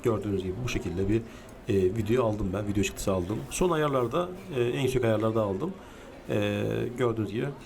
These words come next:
bu şekilde, e, devam etti. Bu aldığım, e, video görüntüsünü, e, kısaca Adobe Premiere Pro'da nasıl,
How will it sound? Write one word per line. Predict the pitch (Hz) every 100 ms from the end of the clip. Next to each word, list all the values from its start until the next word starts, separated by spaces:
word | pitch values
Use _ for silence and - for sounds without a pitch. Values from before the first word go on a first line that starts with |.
| - - - -
bu | -
şekilde, | - 92 98 139 160 - -
e, | 104 101 98 101 98 - - - - - - - - -
devam | 110 131 107
etti. | 92 92 - - - -
Bu | 202
aldığım, | 165 147 143
e, | 143 127 113 110 110 110 107 110 127
video | 175 220
görüntüsünü, | 120 104 98 151 214
e, | 220 - - - - - 147 -
kısaca | - - 147 147 226 - - -
Adobe | 170 160 135 123 - - -
Premiere | 175 156 120 107
Pro'da | 107 - 117 196 - - -
nasıl, | 151 180 - 117